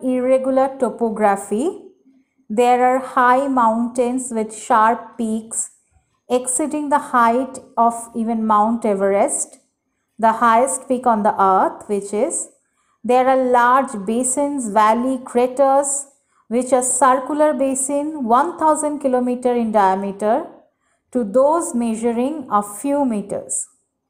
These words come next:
But there is no atmosphere around the moon. There is no water, no vegetation or other life forms on the moon. The side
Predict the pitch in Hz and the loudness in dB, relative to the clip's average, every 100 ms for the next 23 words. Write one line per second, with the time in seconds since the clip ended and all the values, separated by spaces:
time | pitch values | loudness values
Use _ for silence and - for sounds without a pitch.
0 | _ _ _ _ _ _ 214 196 233 233 | _ _ _ _ _ _ 0 2 0 -2
1 | 240 240 262 320 277 320 285 294 - 285 | -4 0 2 4 2 -2 -4 -4 0 2
2 | 269 254 240 254 262 254 254 302 381 - | 4 4 2 2 0 2 2 0 -6 -14
3 | _ _ _ - 214 214 208 208 214 262 | _ _ _ -2 0 0 0 -2 0 2
4 | 311 285 285 285 294 285 294 262 277 254 | 4 4 4 4 4 4 2 2 2 2
5 | 240 254 254 247 247 262 254 254 226 214 | -2 -2 -2 -2 -2 -2 0 0 2 0
6 | - - 233 226 269 285 262 233 233 254 | 0 0 2 4 4 4 4 4 2 -4
7 | - - _ _ _ _ - 294 285 285 | -8 -18 _ _ _ _ -2 4 4 4
8 | 294 247 214 208 214 214 190 - - _ | 2 2 2 0 0 -2 -4 -8 -20 _
9 | _ _ _ - 214 - 254 247 262 302 | _ _ _ -6 -4 2 2 4 2 -2
10 | 302 - | -6 -10